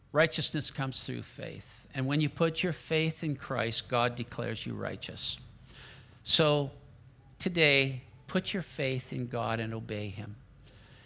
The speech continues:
And if you haven't done that ever in your life, let me just pray a simple prayer. Worship team, would you join me up here, please? Lord, thank you for the simple example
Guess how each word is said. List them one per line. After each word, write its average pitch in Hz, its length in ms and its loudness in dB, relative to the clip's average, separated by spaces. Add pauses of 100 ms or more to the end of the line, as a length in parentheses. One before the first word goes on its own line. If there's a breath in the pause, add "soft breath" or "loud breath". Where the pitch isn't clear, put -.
(100)
And 151 120 6
if 160 160 4
you 165 100 6
haven't 196 380 6
done 147 260 8
that 131 420 2 (680)
ever 160 300 4
in 147 120 2
your 139 120 2
life, 120 340 4
let 170 100 2
me 180 100 -2
just 151 240 -4
pray 139 240 -2
a 123 60 -4
simple - 340 -4
prayer. 131 320 -4
Worship 160 400 -2
team, 156 220 0
would 131 160 -2
you 147 100 -2
join 139 300 -4
me 135 120 -2
up 135 180 -6
here, 143 180 -8
please? 147 420 -8 (680 loud breath)
Lord, 180 340 8 (500)
thank 196 260 4
you 175 240 0 (200)
for - 220 0
the 131 100 0
simple 165 720 2 (1400)
example 135 680 -4